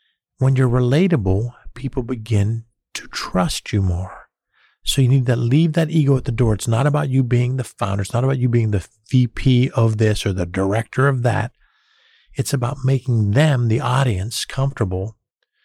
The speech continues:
so that they are more open to your one big idea that you're gonna present. When you wanna talk about yourself, only use stories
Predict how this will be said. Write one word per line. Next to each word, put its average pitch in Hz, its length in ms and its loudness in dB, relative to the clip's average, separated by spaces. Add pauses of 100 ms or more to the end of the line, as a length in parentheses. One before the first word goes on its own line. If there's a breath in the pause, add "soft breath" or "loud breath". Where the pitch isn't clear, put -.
(120)
so - 180 -2
that 123 160 0
they 135 140 2
are 131 80 4
more 131 360 0 (180)
open 127 520 0
to 120 120 0
your 107 540 2 (500)
one 110 420 2
big 107 240 0
idea 104 600 2 (320)
that - 160 -6
you're 101 80 0
gonna 98 180 2
present. 143 440 -6 (1300 soft breath)
When 127 140 4
you 139 80 6
wanna 185 200 4
talk 160 260 0
about 131 320 0
yourself, - 560 -2 (880)
only 165 300 6
use 131 300 4
stories 117 720 0